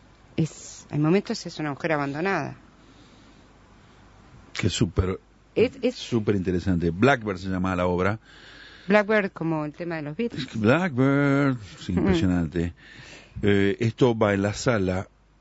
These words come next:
Speaker 2: del Teatro Victoria.
Speaker 1: Acá a la vuelta.
Speaker 2: Jueves, viernes, sábados y domingo. Pero me cachen, yo no, no engancho una, ¿eh?
Speaker 1: No.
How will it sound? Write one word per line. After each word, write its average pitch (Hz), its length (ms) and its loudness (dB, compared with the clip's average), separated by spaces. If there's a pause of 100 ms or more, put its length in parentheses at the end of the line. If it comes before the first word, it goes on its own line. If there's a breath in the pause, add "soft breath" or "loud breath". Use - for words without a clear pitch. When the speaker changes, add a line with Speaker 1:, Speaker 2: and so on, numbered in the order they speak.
(420)
Speaker 2:
del 98 240 0
Teatro 101 300 2
Victoria. 147 720 2
Speaker 1:
Acá 156 200 -4
a - 20 0
la 143 80 2
vuelta. 135 380 -2
Speaker 2:
Jueves, 95 920 0 (720 soft breath)
viernes, 82 960 0 (540)
sábados 160 840 -2 (1000)
y 101 100 2
domingo. 92 560 2
Pero 90 140 -2
me - 80 4
cachen, 82 380 -6
yo 90 160 0 (100)
no, 113 120 4
no 101 200 0
engancho 98 320 2
una, 98 280 2
¿eh? 139 40 0
Speaker 1:
No. 185 240 4